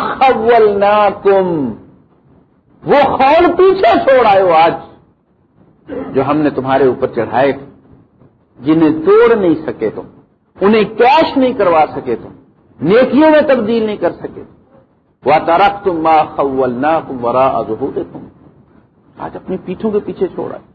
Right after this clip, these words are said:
میرے لیے چھوڑے ہوتے تو آج کوئی بات ہوتی، آج تم اس کا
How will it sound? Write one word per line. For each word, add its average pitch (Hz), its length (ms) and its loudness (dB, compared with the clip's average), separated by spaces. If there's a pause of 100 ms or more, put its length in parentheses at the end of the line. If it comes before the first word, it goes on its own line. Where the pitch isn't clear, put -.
(1500)
میرے 240 420 4
لیے 320 240 6 (120)
چھوڑے 262 280 4
ہوتے 226 360 2
تو 240 140 0
آج 208 280 2 (1200)
کوئی 127 120 0
بات 131 340 0
ہوتی، 101 200 -18 (680)
آج - 200 -16
تم 127 120 -4
اس 127 120 -8
کا 120 100 -2